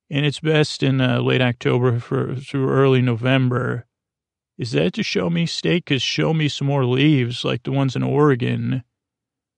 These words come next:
yellow and red. And they even have a fall foliage blog.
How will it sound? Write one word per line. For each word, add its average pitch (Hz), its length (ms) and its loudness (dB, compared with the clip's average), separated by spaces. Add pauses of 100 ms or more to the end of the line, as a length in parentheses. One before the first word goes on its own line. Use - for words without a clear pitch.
(300)
yellow 135 560 2
and 127 240 2
red. 120 640 -2 (1200)
And 120 400 2
they 131 100 2
even 135 220 2
have 131 160 4
a 120 80 -4
fall 131 340 2
foliage 123 800 2
blog. 120 680 -4